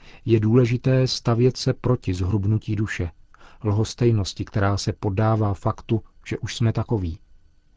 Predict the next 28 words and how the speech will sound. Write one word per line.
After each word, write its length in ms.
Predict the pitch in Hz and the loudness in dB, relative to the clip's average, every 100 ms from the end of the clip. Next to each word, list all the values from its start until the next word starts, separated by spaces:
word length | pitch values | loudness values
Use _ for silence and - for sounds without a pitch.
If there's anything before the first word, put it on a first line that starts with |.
| - - - | -20 -20 -2
Je 120 | 117 | 0
důležité 640 | 107 123 139 95 87 95 90 | 2 2 2 0 -2 -4 -2
vytrvat 440 | 92 98 95 92 | -2 -2 -2 -2
na 100 | 92 | -4
cestě, 480 | 90 110 - - 110 - - - - | -2 -4 -2 -4 -4 -6 -20 -20 -16
bez 180 | - 104 | -6 -4
skrupulí, 760 | - - 120 117 123 120 120 123 - - - | -6 -4 -2 0 0 -2 -2 -6 -12 -20 -20
s 120 | - - | -10 -2
vědomím, 600 | 110 120 127 131 131 127 - - | 0 4 4 4 4 0 -6 -8
že 180 | 110 113 | 0 2
mi 100 | 110 | 2
Bůh 300 | 104 127 - | 2 -2 -4
odpouští 680 | 123 - 123 120 - 120 117 | -8 -2 0 0 -2 -6 -6
stále 400 | - 110 110 113 | -4 -2 0 0
znovu, 360 | 107 107 87 - - _ _ - - - _ - | 0 0 -2 -8 -16 _ _ -20 -20 -20 _ -6
ale 160 | 107 104 | -2 0
také 300 | 110 - 98 | -2 -2 -2
bez 220 | 95 101 | 0 0
lhostejnosti, 960 | 98 104 104 - 117 117 113 - 123 - - - - | 0 0 -2 -2 0 2 -2 -4 -6 -6 -16 -20 -20
která 360 | - 113 113 | -2 0 2
by 100 | 113 | 0
už 200 | 110 - | -4 -2
nechtěla 400 | 107 - - 127 | -4 -2 -2 0
bojovat 420 | 117 120 113 95 - | 2 2 2 -2 -6
o 80 | |
svatost 540 | 107 113 113 117 - - | -8 -4 -4 -4 -6 -10
a 60 | - | -8
polepšení. 680 | 113 113 - - 85 78 | -2 -2 -4 -6 -4 -4